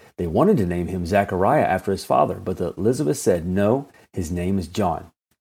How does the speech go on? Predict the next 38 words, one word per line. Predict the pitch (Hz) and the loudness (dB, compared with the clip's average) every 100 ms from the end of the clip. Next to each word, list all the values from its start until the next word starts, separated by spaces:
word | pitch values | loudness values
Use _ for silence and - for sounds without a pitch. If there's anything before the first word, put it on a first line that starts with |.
| _ _ _ _ _ _ - | _ _ _ _ _ _ -18
'What?' | 87 92 127 | -4 0 0
they | 135 139 | 0 -2
exclaimed. | 131 - 135 143 147 - _ _ _ | -2 -4 -4 -4 -6 -14 _ _ _
'There | - - | -2 0
is | 95 | 2
no | 95 | 2
one | 95 98 | 2 2
in | 92 | 0
your | 87 | -4
family | - 85 92 | -6 -6 -2
by | 90 87 | 0 0
that | 87 | -2
name.' | 87 90 123 147 _ _ _ | -2 -2 -4 -6 _ _ _
So | - 120 | 0 2
they | 101 | 4
used | 123 127 92 | 4 2 4
gestures | 127 175 - 98 92 | 6 6 4 -2 0
to | 113 | -2
ask | 98 127 - | 2 0 2
the | 117 | 4
baby's | 120 113 - | 4 4 2
father | 113 95 82 85 - - - - | 2 4 0 -4 -10 -20 -20 -6
what | 87 110 - - _ _ | 2 4 2 -4 _ _
he | 117 | -2
wanted | 95 92 87 | 0 0 0
hi-, | 98 - _ | -2 -4 _
to | 107 | -2
name | 113 147 | 0 0
him. | 82 - - _ _ | -2 -8 -16 _ _
He | - | 0
motioned | 98 127 185 - 90 87 87 | 4 6 6 4 -2 -2 -2
for | 104 90 | 0 0
a | 85 | 0
writing | 90 110 139 | 0 2 2
tablet, | 127 101 98 101 95 - _ _ - | 0 0 2 0 -4 -10 _ _ -8
and | 95 92 | -6 -4
for | 92 - | -4 -4
everyone's, | 104 123 127 131 - | 0 2 2 0 -4